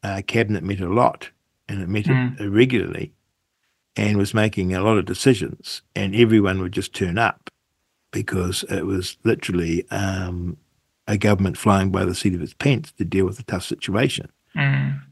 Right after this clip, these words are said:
Speaker 1: And you have officials, you can have officials in the, in the cabinet. Um, yes, it's, it's, um,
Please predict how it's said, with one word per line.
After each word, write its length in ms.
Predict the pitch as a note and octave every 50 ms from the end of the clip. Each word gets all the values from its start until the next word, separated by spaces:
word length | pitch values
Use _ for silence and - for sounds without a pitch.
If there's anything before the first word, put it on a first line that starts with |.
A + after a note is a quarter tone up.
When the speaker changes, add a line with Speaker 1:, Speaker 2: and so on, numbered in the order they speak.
| _ _ _
Speaker 1:
And 280 | - - G#2+ G#2+ G#2+ G2+
you 140 | G#2 G#2 G2+
have 180 | A2 A#2 G#2+ F#2+
officials, 500 | F#2 - - B2 - - G#2+ F#2 - -
you 60 | F#2+
can 100 | - F2+
have 160 | F#2 G2+ F#2 F#2
officials 460 | F#2+ - - A#2+ - - G#2+ G2 F#2+
in 120 | F#2 F2+
the, 160 | F2 - -
in 80 | G2+ F#2+
the 80 | F2+ -
cabinet. 420 | - - F2+ E2 - B2+ D3+ - _ _ _ _ _ _ _ _ _ _ _ _ _ -
Um, 1000 | - G#2+ G#2 G2 G2 G2 F#2+ F#2+ F#2+ F#2 F#2+ F#2+ F#2+ F#2 F#2+ F#2+ F#2+ F#2 F#2+ - _ _ _ _ _ _ _ _ _ _ _ _ _ _ _ _ _ _ _ _ _ _ _ _ _ _ _ _ - -
yes, 420 | - B2 D3 F#3+ F3+ - - -
it's, 320 | G2 - - - - - _ _ - -
it's, 400 | A2 G#2 - - - - - - - -
um, 580 | G#2 G#2 G2+ G2+ G2+ G2+ G2 G2 G2+ G2+ F#2+